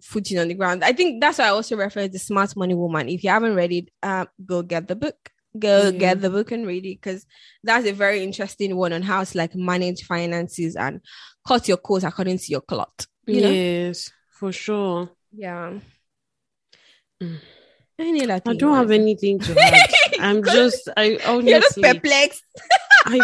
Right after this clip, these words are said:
Speaker 2: I d-, honestly don't have anything else to add. Eniola said it all. Um, people should please, ju-, my own, just use common sense still. That's all.
Speaker 1: Do people really
Speaker 2: Honestly.
Speaker 1: have common sense when they're in love? Because I can't, I can't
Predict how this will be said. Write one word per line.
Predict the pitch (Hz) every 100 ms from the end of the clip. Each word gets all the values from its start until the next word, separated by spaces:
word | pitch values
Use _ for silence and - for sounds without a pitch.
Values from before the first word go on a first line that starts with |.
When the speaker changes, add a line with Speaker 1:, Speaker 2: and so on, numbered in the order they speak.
| -
Speaker 2:
I | 254
d-, | 233 185
honestly | 220 247 240 233 226 254
don't | 214 196
have | 180
anything | 190 190 - 180
else | 170 170 -
to |
add. | 175 170
Eniola | - 220 226 247 247
said | - 185 175
it | 170 -
all. | 170 170 175 175 175 -
Um, | 170 175 165 160 165 - _ _
people | 240 226 214
should | - 185 170 _ _ _
please, | - 185 160 156 - _ _
ju-, | 262 254
my | 220 247
own, | 269 233
just | - 226 -
use | 165
common | - 156 147 143
sense | - 165 147 147
still. | - - 160 156 156 _ _ _ _ 214
That's | 240 208 175
all. | 170 160 156 -
Speaker 1:
Do | 226
people | 349
really | 403
Speaker 2:
Honestly. | 254 233
Speaker 1:
have | 220 202 -
common | 190 185
sense | 190 175 190
when | 180
they're | 165
in | 160 156
love? | 143 104 - - -
Because | 247 285 277
I | 226
can't, | - - -
I | 330
can't | - 339